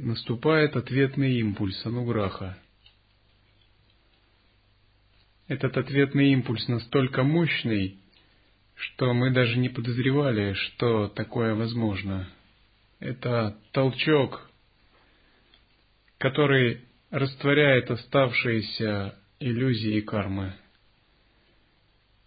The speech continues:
Тогда мы видим, что практика может длиться без усилий. Более того, только без усилий и возможна истинная практика.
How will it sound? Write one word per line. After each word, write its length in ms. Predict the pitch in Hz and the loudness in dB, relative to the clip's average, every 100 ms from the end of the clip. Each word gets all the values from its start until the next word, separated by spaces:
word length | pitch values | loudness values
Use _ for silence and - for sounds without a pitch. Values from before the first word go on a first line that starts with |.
| _ _ _ _ _ _ - | _ _ _ _ _ _ -4
Тогда 300 | 139 139 151 | -2 2 2
мы 160 | 135 | 2
видим, 300 | 135 147 139 | 2 2 0
что 240 | 123 - 127 | -2 -4 -4
практика 580 | - 151 143 127 - | 0 -2 -2 -8 -2
может 380 | 123 127 117 117 | 0 0 -2 -4
длиться 420 | 113 135 135 - | 0 0 0 -4
без 240 | 120 120 117 | -2 0 0
усилий. 720 | 120 - 165 147 113 98 95 - _ _ _ _ _ _ _ _ _ _ _ _ _ _ _ - | -2 -2 0 0 2 0 -4 -16 _ _ _ _ _ _ _ _ _ _ _ _ _ _ _ -2
Более 380 | 127 156 135 | 2 4 4
того, 380 | 120 117 104 101 - _ | 2 0 0 -2 -4 _
только 380 | 147 139 131 131 | 0 0 0 -2
без 220 | 120 123 | 2 2
усилий 560 | 120 - 151 151 127 113 | 0 0 0 2 2 2
и 40 | |
возможна 560 | 117 120 139 143 113 110 | 0 0 2 2 0 0
истинная 600 | 113 107 - 107 107 104 | 0 0 -4 -2 -2 -2
практика. 720 | 107 98 - 101 - 92 | -4 -6 -6 -12 -8 -10